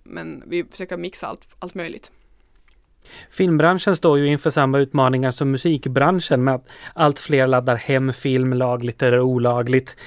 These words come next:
Speaker 2: Hur ser framtiden ut, tror du?
Speaker 1: Jag tror att det ser jättespännande ut. Jag tror att vi kan vänta oss mycket mera såna här projekt som Iron Sky, som,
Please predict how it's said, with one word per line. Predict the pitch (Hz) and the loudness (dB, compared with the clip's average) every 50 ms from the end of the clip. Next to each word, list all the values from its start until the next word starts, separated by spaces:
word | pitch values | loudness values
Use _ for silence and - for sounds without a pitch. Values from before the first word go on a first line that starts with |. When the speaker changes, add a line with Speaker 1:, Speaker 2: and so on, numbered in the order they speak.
| - - - - - - - - 202 - _ | -20 -20 -20 -18 -16 -16 -16 -16 -18 -20 _
Speaker 2:
Hur | - 170 196 208 | -2 0 0 2
ser | - 226 | 2 0
framtiden | 202 - 226 214 170 - 175 214 240 226 | 0 2 2 2 2 0 0 0 0 0
ut, | 165 117 - - - | -2 -2 -4 -8 -10
tror | - 151 135 | -8 -6 -4
du? | 135 127 - - _ _ _ _ - - - _ | -4 -4 -6 -12 _ _ _ _ -20 -20 -18 _
Speaker 1:
Jag | 180 190 185 | -12 -10 -6
tror | 233 277 | -6 -6
att | 262 | -4
det | 247 247 | -6 -6
ser | 226 240 247 226 | -6 -6 -6 -8
jättespännande | 247 - - 190 202 - - 226 208 185 170 165 165 165 - 95 | -10 -12 -12 -12 -12 -6 -4 -4 -4 -2 -4 -6 -8 -8 -8 -8
ut. | - 185 185 190 196 | -6 -6 -6 -6 -4
Jag | 202 202 202 | -4 -6 -4
tror | 208 214 220 208 | -4 -4 -2 -2
att | 185 190 196 - - - - - - - - | -2 -4 -6 -10 -20 -20 -20 -20 -20 -12 -8
vi | 180 214 | -6 -4
kan | 220 220 220 | -2 -2 -2
vänta | 214 208 202 - - 208 | -2 -4 -6 -6 -6 -6
oss | 208 214 - | -6 -4 -4
mycket | 233 240 226 233 - 233 | -6 -6 -6 -6 -6 -4
mera | 247 254 247 240 233 202 190 | -2 0 2 2 2 2 0
såna | - 180 170 170 | -2 -8 -10 -10
här | 175 170 - - | -10 -10 -12 -12
projekt | - - 185 - 170 170 - - | -14 -14 -12 -10 -10 -10 -12 -12
som | - 156 160 165 175 180 | -12 -10 -8 -6 -4 -4
Iron | 185 - - 196 | -4 -6 -8 -10
Sky, | - - 160 156 165 175 175 | -10 -8 -6 -4 -4 -4 -6
som, | - 175 170 160 - | -8 -10 -10 -12 -12